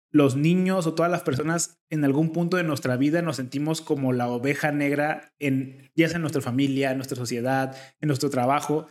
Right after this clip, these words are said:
En algún punto de nuestra vida nos sentimos como la oveja negra y, entiendo, y, y justificar que es solo por eso se me hace, se me hace fuerte. O sea, no, no creo que, o sea,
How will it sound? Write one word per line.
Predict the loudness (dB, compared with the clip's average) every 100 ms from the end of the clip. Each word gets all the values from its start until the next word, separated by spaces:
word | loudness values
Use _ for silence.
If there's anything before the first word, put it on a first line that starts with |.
| _ _ _ _ 2
En |
algún | 2 4 4
punto | 2 2
de |
nuestra | 0 2
vida | 2 2 2 -4 -16 _ _
nos | 0 2
sentimos | 2 2 2
como | 2 2
la |
oveja | 2 2
negra | 0 0 0 -2 -6 _ _ _ _
y, | 4 6 6 4 4 2 2 2 2 2 0 -4 -14 _ _ _ _ _ _ 2
entiendo, | 4 4 0
y, | -16 -20 _ _ _ 0 2 2 0
y |
justificar | 0 2 2 0 2 0
que | 0 -2 -2
es | -4 -2
solo | 0 0 0 2
por | 2
eso | 2 0 -6 -10 _ _ _ _ _
se | 0
me | 0
hace, | 2 0 0 -4 -6 -10 -14 -20 _ _ _ _ _ _ _ _ _
se | -6
me |
hace | -2 -4 -6 -8 -10 -12 -14
fuerte. | -10 -6 -4 -6 -16 -10
O | -6
sea, | -4 -4 -4 -8 -12 _ _ _ _ _ _
no, | -2 0 0 0 0
no | 2
creo | 2 2
que, | 0 -2 -4 -14 -4
o | 0
sea, | 0